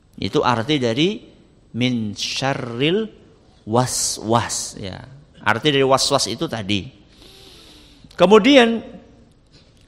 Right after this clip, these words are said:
kalau memang dikatakan fi sudur, dada, sudur itu artinya apa? Dada. Apakah yang dimaksudkan adalah hati atau kolbu? Iya.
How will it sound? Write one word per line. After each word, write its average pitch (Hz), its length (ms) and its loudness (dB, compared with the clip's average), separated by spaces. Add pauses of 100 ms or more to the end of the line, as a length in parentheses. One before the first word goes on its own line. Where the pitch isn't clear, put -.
(140)
kalau 208 240 10
memang 247 320 4
dikatakan 190 640 4
fi 220 320 -2
sudur, 151 800 0 (320)
dada, 113 720 -2 (220)
sudur 127 400 -2
itu 147 160 2
artinya 151 240 -2
apa? 190 140 2 (460)
Dada. 95 400 -4
Apakah 214 400 6
yang 196 160 2
dimaksudkan 180 560 0
adalah 151 320 2
hati 131 480 -2
atau 123 160 -2
kolbu? 117 400 -4
Iya. 208 160 2